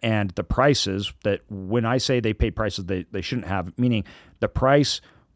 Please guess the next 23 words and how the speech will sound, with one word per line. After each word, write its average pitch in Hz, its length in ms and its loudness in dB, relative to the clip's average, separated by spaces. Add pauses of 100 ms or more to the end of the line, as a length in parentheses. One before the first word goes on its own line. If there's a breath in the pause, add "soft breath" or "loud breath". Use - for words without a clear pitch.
(140)
was, 107 400 2
the 107 120 -4
ba-, 131 380 2
price 156 360 4
that - 300 -4
w-, 123 240 0
was 120 180 0
paid 104 460 2 (100)
is 104 340 -2 (140)
based 123 300 0
upon 107 600 0
ex-, - 320 -6 (160)
expectations 123 760 0
of 104 60 -4
the 95 60 -8
past 110 440 0
continuing 104 600 -2
to - 80 -12
the 87 80 -10
future. - 340 -12 (680 soft breath)
That 113 360 2
is 101 400 0 (100)
a 90 420 -2